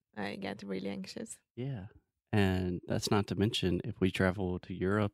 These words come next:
Speaker 2: and then we're, like, six hours away from our families and stuff. That's just, uh, so confusing.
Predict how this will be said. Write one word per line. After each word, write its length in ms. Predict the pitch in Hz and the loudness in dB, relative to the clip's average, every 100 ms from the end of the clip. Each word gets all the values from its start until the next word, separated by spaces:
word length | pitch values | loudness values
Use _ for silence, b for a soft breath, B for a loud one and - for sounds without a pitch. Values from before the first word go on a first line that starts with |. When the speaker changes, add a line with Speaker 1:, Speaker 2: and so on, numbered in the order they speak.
| - | -2
Speaker 2:
and 180 | 90 90 | 0 2
then 160 | 92 | 2
we're, 160 | 90 87 | 2 2
like, 200 | 85 - | 0 -2
six 280 | - 123 - | -6 -6 -2
hours 360 | 113 110 104 107 | 0 2 0 0
away 260 | 104 104 | 2 4
from 160 | 104 92 | 4 2
our 120 | 90 | 2
families 540 | 95 104 113 113 113 117 | 2 4 4 4 0 -2
and 120 | 110 | -4
stuff. 380 | - 110 110 - b b b b _ | 2 2 2 -4 b b b b _
That's 160 | 123 - | -6 -4
just, 340 | 131 117 - | -4 -4 -6
uh, 640 | - - - - _ - 110 _ _ - | -8 -10 -12 -16 _ -6 -6 _ _ -10
so 260 | - 139 | -2 -2
confusing. 600 | 147 110 101 - - 98 | -2 -4 -6 -10 -10 -10